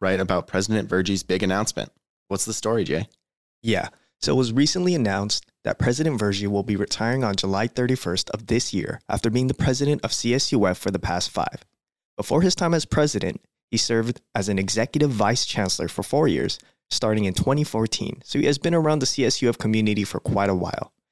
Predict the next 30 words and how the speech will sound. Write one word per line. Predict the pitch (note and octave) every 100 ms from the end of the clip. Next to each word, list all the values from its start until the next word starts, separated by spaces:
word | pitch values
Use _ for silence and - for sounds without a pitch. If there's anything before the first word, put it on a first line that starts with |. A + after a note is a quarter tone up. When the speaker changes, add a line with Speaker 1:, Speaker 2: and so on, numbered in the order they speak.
| _ _
Speaker 2:
He | B2+
states | - C#3 E3
that | - E3+
his | C#3
plans | - A2 G#2
to | G#2+
retire | G2+ - - - - _
came | - D3
from | - D3
the | D3
need | A#2 A2
to |
spend | A2+ - G2+
more | F#2+ G#2
times | A2 F2 E2+ F2+
with | F#2
his | F#2 F#2
loved | E2+ -
ones. | D2+ B1 - - _ _ _
Speaker 1:
I | A2+
mean, | A#2 G#2+
it's | G#2+ G#2
so | - B2
important | A#2+ A2 G2 E2+
to |
spend | F2 E2+ E2+
time | E2+ E2
with | E2
your | E2
family. | - C#2 C#2+ -